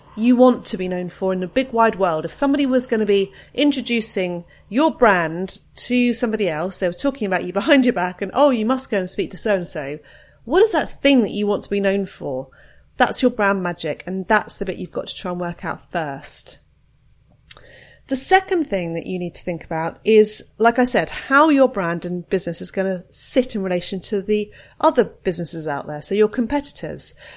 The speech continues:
So it's really important very early on to do as much research as you can on your competitors and find out exactly who else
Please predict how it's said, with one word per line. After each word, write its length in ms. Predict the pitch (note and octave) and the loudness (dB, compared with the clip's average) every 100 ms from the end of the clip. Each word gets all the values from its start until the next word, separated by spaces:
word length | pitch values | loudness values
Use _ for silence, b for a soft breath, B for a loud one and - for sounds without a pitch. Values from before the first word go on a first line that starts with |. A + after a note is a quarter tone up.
| B | B
So 300 | - A#3 A#3 | 4 6 6
it's 180 | A3+ A3+ | 4 -2
really 300 | A3 C4 D#4 | 2 4 4
important 600 | F4 - F#3 - F3 - _ | 2 0 -2 -2 -8 -8 _
very 400 | F#3 A#3+ B3+ C#4 | -2 4 6 8
early 240 | A#3 G#3+ F#3+ | 6 4 2
on 220 | D#3+ D#3+ | -2 -8
to 100 | - | -6
do 100 | F3+ | -4
as 140 | F3 | -2
much 380 | G3+ A3+ - - | 0 0 -2 -2
research 500 | B3+ B3 - E3+ - | -2 0 -2 -6 -6
as 140 | F#3 B3+ | -6 -4
you 80 | |
can 420 | B3+ G3+ F3 E3+ B B B - | -4 -4 -4 -4 B B B -4
on 160 | G3 | 0
your 340 | G3 F#3+ F#3 F#3 | 2 4 4 2
competitors 760 | - F#3+ F#3+ - - D#3+ D3 | -4 -8 -8 -8 -6 -6 -6
and 180 | - F3 | -6 -10
find 420 | - - C4 C#4 | -4 2 4 4
out 420 | F#3 E3+ - - - B B B B _ _ | 2 -2 -4 -8 -14 B B B B _ _
exactly 560 | G3+ G3 B3+ - D#4 C#4 | -6 2 2 2 0 0
who 160 | B3+ | 4
else 420 | A3 F3 F3 - | 4 2 0 -6